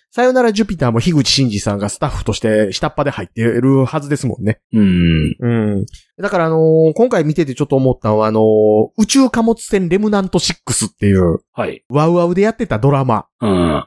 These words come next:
Speaker 1: 押井守プロデュースっていう形で若手に仕事を振るっていうことをやり出した第一作目の作品ですよ。
Speaker 2: はいはい。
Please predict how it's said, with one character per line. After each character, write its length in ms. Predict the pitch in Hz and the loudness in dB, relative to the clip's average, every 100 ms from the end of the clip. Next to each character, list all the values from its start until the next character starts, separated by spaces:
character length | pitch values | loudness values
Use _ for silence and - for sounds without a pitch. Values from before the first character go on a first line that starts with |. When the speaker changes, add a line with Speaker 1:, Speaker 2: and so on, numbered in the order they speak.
| - | -4
Speaker 1:
押 360 | 156 - 160 | -2 -2 -2
井 40 | 170 | 0
守 400 | 185 202 202 180 | 2 2 2 0
プ 200 | - 196 | -4 0
ロ 180 | 208 | 0
デ 100 | 175 180 | 0 0
ュ 80 | |
ー 20 | 151 | 0
ス 160 | - | -2
っ 20 | |
て 140 | - 123 | -4 -2
い 20 | |
う 20 | |
形 300 | 123 123 - | -2 -2 -2
で 80 | 123 | 0
若 240 | 120 131 | 0 0
手 140 | - 143 | -4 -2
に 100 | 156 | -2
仕 140 | 175 | 0
事 260 | 175 175 165 | 0 2 2
を 80 | 151 | 2
振 140 | 160 | 0
る 100 | 156 | -2
っ 40 | - | 0
て 80 | |
い 20 | 123 | -2
う 20 | |
こ 100 | 117 | 0
と 80 | 107 | 0
を 20 | |
や 120 | 120 | 0
り 80 | 131 | 0
出 120 | 131 | -2
し 60 | - | -4
た 100 | 117 | -6
第 320 | 135 151 110 | -2 -4 -4
一 100 | 156 | -10
作 280 | - 180 160 | -6 -6 -4
目 80 | 147 | -4
の 80 | |
作 200 | 135 147 | -2 -4
品 140 | 127 135 | -2 0
で 80 | 117 | 0
す 140 | 113 | -2
よ。 160 | - - | -8 -10
Speaker 2:
は 180 | - 92 | -10 -8
い 60 | |
は 140 | 76 | -8
い。 80 | 73 | -14